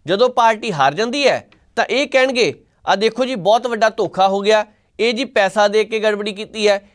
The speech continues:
ਇਹ ਜੀ ਚੋਣ ਕਮਿਸ਼ਨ ਨੇ ਸਾਰਾ ਕੁਛ ਕੀਤਾ ਹੈ।" ਇਸ ਤਰ੍ਹਾਂ ਦੇ ਦੋਸ਼ ਜਿਹੜੇ ਆ ਉਹ ਲੱਗੇ ਹੈ। ਦੋਸ਼ਾਂ ਦੀ ਗੱਲ ਕਰੀਏ ਤਾਂ ਰਾਹੁਲ ਗਾਂਧੀ ਦੇ ਖਿਲਾਫ ਇੱਕ ਹੋਰ ਜਿਹੜੀ ਸ਼ਿਕਾਇਤ ਅੱਜ ਦਰਜ ਕੀਤੀ ਗਈ ਹੈ ਕਿ ਵੋਟ ਚੋਰੀ ਦਾ ਇਹ ਸਮੇਂ-ਸਮੇਂ 'ਤੇ ਦੋਸ਼ ਲਾਉਂਦੇ ਹੈ। ਕਦੀ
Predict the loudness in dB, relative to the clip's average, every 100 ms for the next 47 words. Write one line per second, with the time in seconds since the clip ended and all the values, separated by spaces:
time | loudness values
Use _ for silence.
0 | _ -4 -2 -2 2 2 2 -4 0 0
1 | 2 0 2 2 2 -2 -6 -10 0 0
2 | 0 _ _ _ -6 -2 0 0 0 0
3 | 0 0 0 2 2 2 0 0 0 -2
4 | -2 _ _ _ 0 0 4 2 2 0
5 | 0 -2 0 0 -2 _ _ 0 2 4
6 | 2 2 2 2 -2 0 2 2 0 -2
7 | -2 -2 -2 -8 0 4 4 4 0 2
8 | 0 -2 0 0 0 -12 -10 -2 0 2
9 | 2 0 _ _ _ _ -4 -2 2 2
10 | 2 -2 -2 2 2 2 -2 0 -2 0
11 | -2 -2 0 0 0 -4 _ _ 0 0
12 | 0 0 2 4 2 0 _ _ _ _
13 | -2 0 0 -2 -8